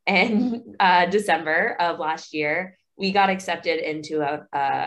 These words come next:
accelerator that was New York City based.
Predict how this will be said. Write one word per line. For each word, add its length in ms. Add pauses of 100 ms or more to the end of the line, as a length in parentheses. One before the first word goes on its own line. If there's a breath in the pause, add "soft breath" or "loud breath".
(120)
accelerator 760
that 140
was 160
New 120
York 220
City 340
based. 500